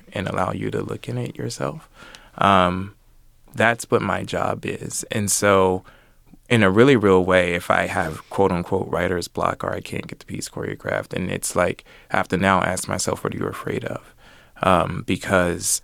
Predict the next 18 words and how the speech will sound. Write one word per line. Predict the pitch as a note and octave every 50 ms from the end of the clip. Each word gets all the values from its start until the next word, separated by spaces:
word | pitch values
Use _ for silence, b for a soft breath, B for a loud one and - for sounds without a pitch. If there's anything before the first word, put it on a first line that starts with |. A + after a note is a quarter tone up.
| - -
all | G#2+ G#2 G2+ G2+ G2 -
art | - F#2+ G2 G2 - -
needs | G2+ G2 G2 G2 - -
to | - F#2
say | - - - - G2 G2+ G2+
the | - - -
thing. | - - A#2 G#2+ G#2+ G#2+ A2 G#2 G2+ - - -
All | - F#2+ F#2 F#2+ F#2+ -
art | - - F#2+ F#2 F#2+ - -
needs | - - G2+ G2 G2+ - - -
to, | - G2 F#2+ F#2 F2+
um, | F2+ F2 E2+ F2 G2 G2
take | - - G2+ F#2+ - -
you | -
to | - - -
that | F2+ -
uncomfortable | - F#2+ G2 - F#2 G2 F#2+ - - - - G2
place. | - - - G#2+ G#2 G2+ - -